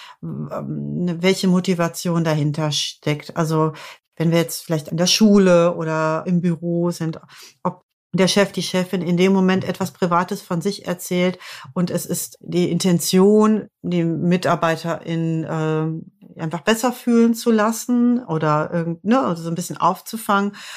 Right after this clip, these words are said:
Oder geht es darum, sich selber doch ein Stückchen irgendwie zu entlasten oder da eine Privatheit herzustellen auf eigene Initiative und aus dem eigenen Bedürfnis heraus? Und, äh, da können die inhaltlich gleichen Sätze sich, glaube ich, extrem unterschiedlich, äh, anhören oder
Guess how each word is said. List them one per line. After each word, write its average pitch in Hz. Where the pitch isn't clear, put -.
Oder 190
geht 185
es -
darum, 170
sich 160
selber 160
doch 160
ein 160
Stückchen 147
irgendwie 151
zu -
entlasten 170
oder 160
da 165
eine 160
Privatheit 165
herzustellen 156
auf 160
eigene 175
Initiative 170
und 160
aus 147
dem 151
eigenen 170
Bedürfnis 160
heraus? 143
Und, 170
äh, 165
da 165
können 180
die 170
inhaltlich 240
gleichen 170
Sätze 170
sich, 151
glaube 160
ich, -
extrem 185
unterschiedlich, 147
äh, 156
anhören 147
oder 147